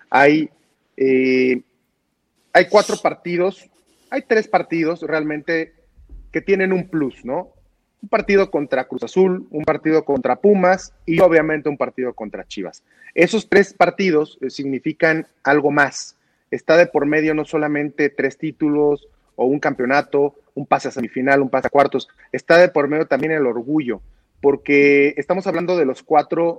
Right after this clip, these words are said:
eh, grandes del fútbol mexicano, así se les conoce, así se les llama, independientemente de que alguno u otro tengan tiempo de, de, de, de, de no conseguir un título y demás, pero así se les considera, ¿no? Por popularidad, por historia, por títulos conseguidos, por demás.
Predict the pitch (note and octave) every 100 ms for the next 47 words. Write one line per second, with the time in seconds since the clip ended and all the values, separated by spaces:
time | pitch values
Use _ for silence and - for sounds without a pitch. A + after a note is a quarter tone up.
0 | C3+ B2 A#2+ A#2+ A#2+ A#2+ A#2+ A#2 D3+ D#3+
1 | D3+ C3+ B2+ D3 C#3 C3 - C3 E3+ _
2 | - D3+ D#3 C#3+ - A#2+ D#3 F3 F3 -
3 | C3+ C3+ A#2 C#3+ D#3 F3+ - _ _ -
4 | B2+ B2+ B2+ C3+ D3+ C#3+ C#3+ C#3+ C#3+ C3
5 | B2 A2+ - _ - A#2 C#3 D#3+ D3+ C#3
6 | D3+ - C#3 C#3+ C#3+ - C#3+ C3 D3 B2
7 | A2+ A2+ A#2 A2 A2+ G#2 A2+ A#2 D3 D3+
8 | C#3 - C#3+ C#3+ D#3+ D3 E3+ D#3 B2 A#2+
9 | D#3+ A#3 - _ _ _ - D#3+ E3 E3
10 | A3 A#3+ - G3 F3+ F#3 A3+ D#3 D3 G#3
11 | G3 F#3 G3+ F3+ E3+ D3+ C3 A#2 B2 -
12 | C#3+ C3+ - C3 C3 C3 A#2+ A2+ - C3+
13 | C#3+ C3 - G#2 A2 A#2 C3 B2 A2 G#2
14 | G#2+ C3+ B2+ -